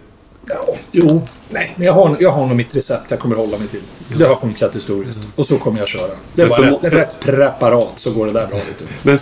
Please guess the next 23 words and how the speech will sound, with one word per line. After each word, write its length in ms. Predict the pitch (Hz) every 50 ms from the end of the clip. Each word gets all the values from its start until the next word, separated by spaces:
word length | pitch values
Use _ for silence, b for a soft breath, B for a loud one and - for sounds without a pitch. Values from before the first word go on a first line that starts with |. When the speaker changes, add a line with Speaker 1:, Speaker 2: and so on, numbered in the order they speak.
| -
Speaker 2:
men 140 | - 151 143
för, 480 | 135 - 143 139 131 123 135 127 123 135 139
jag, 180 | 139 131 - -
jag 160 | 135 135 131
tror 180 | - 185 196
att 140 | 175 151 -
väldigt 200 | 127 113 110 107
många 300 | 127 117 113 107 107 104 - B B B B B B B B
som 140 | - - 110
kanske 220 | - 117 - - - -
inte 460 | 160 139 120 110 104 - - - 247
har 260 | 220 175 143 110 104
den, 320 | 95 101 95 85 90 87 - - - - - -
om 120 | - - 98
man 120 | 92 85
säger, 360 | - - 90 87 85 85 82 - - - - - -
träningserfarenheten 1160 | - 95 87 85 85 87 85 - - 85 82 - 85 80 80 80 82 82 - - - - 80 82
eller 160 | 82 82 -
så 160 | - - -
som 140 | - - 85 85 78
du 180 | 92 87 85 -
har, 200 | 80 73 - - - - - - - - - - - - - - - - - - - B B B B B - - - - 226 147
eh, 440 | 113 104 95 85 80 80 80 82